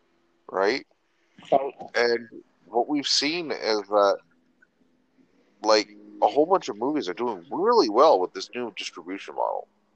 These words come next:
Speaker 2: Yeah.
Speaker 1: You know, Trolls, which should have been, like, a middling,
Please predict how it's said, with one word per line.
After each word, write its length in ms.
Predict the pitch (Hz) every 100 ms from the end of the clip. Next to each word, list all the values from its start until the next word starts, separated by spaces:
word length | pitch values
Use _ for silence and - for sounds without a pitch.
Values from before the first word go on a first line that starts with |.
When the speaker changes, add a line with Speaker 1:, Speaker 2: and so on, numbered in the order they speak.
| _ -
Speaker 2:
Yeah. 260 | 165 143 156 _ _ _ _ _ _ _ _ -
Speaker 1:
You 80 | 85
know, 300 | 98 120 143 _ _ _ _ _ _ _ _ _
Trolls, 760 | - - 139 160 151 143 - -
which 220 | - 117 -
should 280 | - 139
have 120 | 135 123
been, 140 | 120
like, 260 | 117 107 104
a 180 | 92
middling, 680 | 90 98 113 120 117 113 107